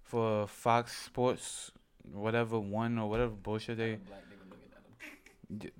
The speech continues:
Speaker 1: D-, nigga, this is the black nigga. This is Jason Whitlock.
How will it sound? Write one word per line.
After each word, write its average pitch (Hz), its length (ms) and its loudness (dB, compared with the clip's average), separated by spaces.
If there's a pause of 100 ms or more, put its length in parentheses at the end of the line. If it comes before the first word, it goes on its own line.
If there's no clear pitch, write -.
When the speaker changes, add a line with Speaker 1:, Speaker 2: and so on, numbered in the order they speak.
Speaker 1:
D-, 127 60 -2 (260)
nigga, 120 80 -6
this 175 200 8
is 185 240 8
the 180 80 10
black 131 260 6
nigga. 98 340 -2 (200)
This 160 200 4
is 185 200 8
Jason 160 380 4
Whitlock. 131 420 0